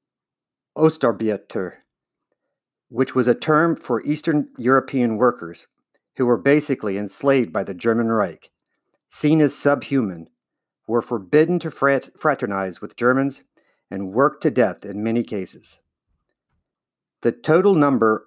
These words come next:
of Ostarbeiter are estimated to have been between three point five million to five million Poles,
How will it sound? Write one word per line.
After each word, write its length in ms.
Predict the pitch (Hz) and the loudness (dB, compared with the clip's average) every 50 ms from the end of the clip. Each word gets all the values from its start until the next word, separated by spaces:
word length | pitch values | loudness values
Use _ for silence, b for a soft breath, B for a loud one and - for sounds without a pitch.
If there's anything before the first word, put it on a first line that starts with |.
| _ - | _ -2
of 240 | 123 120 107 - - | 0 0 0 0 0
Ostarbeiter 880 | 123 143 143 - - 139 110 95 107 104 101 - - - 110 104 107 - _ _ _ _ _ _ _ _ _ _ _ _ _ _ _ | 0 0 0 0 -2 -2 -2 0 -2 -4 -4 -6 -8 -8 -6 -6 -6 -8 _ _ _ _ _ _ _ _ _ _ _ _ _ _ _
are 180 | - 120 120 117 | 0 0 0 2
estimated 640 | 123 143 170 165 - - 117 117 107 98 98 92 - | 4 2 2 2 0 0 2 2 2 2 0 -4 -2
to 80 | 127 | 0
have 180 | 113 113 101 90 | 0 0 2 2
been 200 | 123 127 127 123 | 2 2 2 2
between 440 | 120 113 - - 113 101 98 90 _ | 0 -2 -4 -4 -6 -6 -6 -8 _
three 200 | - 127 147 165 | -2 -2 0 0
point 340 | 160 - - 160 160 - - | 0 0 0 0 0 0 0
five 300 | - 131 127 123 123 120 | 0 2 2 2 2 0
million 440 | 123 117 113 104 101 95 104 110 110 - | 0 -2 0 -2 -2 -4 -6 -8 -10 -10
to 100 | - - | -12 -6
five 340 | - 127 117 117 120 107 | 0 2 2 4 2 2
million 360 | 107 117 113 110 107 113 110 98 | 0 -2 0 0 0 -2 -4 -4
Poles, 540 | - - 139 143 156 160 160 156 - - | -2 2 4 4 4 4 2 -2 -6 -12